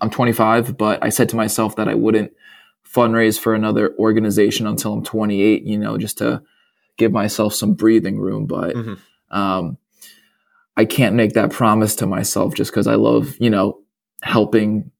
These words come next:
Speaker 1: nonprofits and charities. So next year, wh-, you know, I'll, uh,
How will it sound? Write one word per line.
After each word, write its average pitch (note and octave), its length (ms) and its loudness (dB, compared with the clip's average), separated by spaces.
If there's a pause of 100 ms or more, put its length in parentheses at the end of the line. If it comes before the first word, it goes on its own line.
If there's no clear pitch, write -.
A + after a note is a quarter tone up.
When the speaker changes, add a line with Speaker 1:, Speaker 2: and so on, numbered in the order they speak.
Speaker 1:
nonprofits G#2+ 640 0
and G#2 140 -4
charities. G2+ 480 2
So F#2+ 320 0
next G#2 320 -2
year, G#2 240 4 (200)
wh-, - 280 -2
you A2 160 2
know, G#2 320 -4 (240)
I'll, G#2+ 300 2
uh, G2+ 300 0